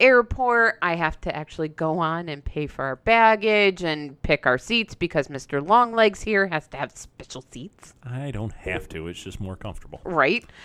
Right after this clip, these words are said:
Speaker 1: Um,
Speaker 2: Emergency row seating, ladies and gentlemen. If you can get it, it's lovely.
Speaker 1: Or the very front. You don't mind the very front.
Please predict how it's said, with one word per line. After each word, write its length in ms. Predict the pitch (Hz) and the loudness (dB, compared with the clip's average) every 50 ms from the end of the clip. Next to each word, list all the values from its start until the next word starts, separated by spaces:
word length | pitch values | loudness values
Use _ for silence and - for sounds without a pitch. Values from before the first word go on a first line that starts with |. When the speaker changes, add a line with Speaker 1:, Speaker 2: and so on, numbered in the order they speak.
| - - - - - - | -18 -18 -18 -12 -2 2
Speaker 1:
Um, 380 | 190 170 165 165 156 156 139 | 2 4 4 4 4 4 4
Speaker 2:
Emergency 540 | 131 127 139 151 147 131 151 135 123 - 135 | 6 6 8 6 6 6 2 0 0 0 -2
row 240 | 127 127 127 123 113 | 0 2 2 0 0
seating, 380 | - - 117 98 92 87 85 | -2 -4 -4 -2 -2 -2 -2
ladies 280 | 80 85 82 82 80 - | -4 -6 -8 -12 -10 -10
and 80 | 85 78 | -10 -8
gentlemen. 320 | 85 85 85 85 85 82 | -8 -8 -8 -8 -6 -6
If 140 | 87 - - | -8 -8 -12
you 60 | 85 | -14
can 180 | - 92 87 80 | -10 -10 -10 -8
get 180 | - 95 92 | -8 -10 -10
it, 100 | 98 90 | -10 -12
it's 160 | 80 71 - - | -12 -14 -14 -14
lovely. 440 | 82 82 80 80 78 78 71 65 - - - _ _ | -12 -12 -12 -12 -12 -14 -16 -16 -16 -18 -20 _ _
Speaker 1:
Or 100 | - 285 | 2 4
the 120 | 339 392 339 | 4 4 4
very 240 | 269 302 302 277 - | 2 0 0 -2 -4
front. 320 | - - 208 175 117 - | -6 -2 -2 -2 -2 -2
You 80 | 165 208 | -6 -8
don't 120 | 240 247 | -8 -8
mind 180 | 247 254 254 240 | -6 -8 -8 -8
the 40 | 214 | -4
very 220 | 180 170 160 147 | -2 -2 -2 -2
front. 220 | 143 - 143 131 | -2 -4 -6 -8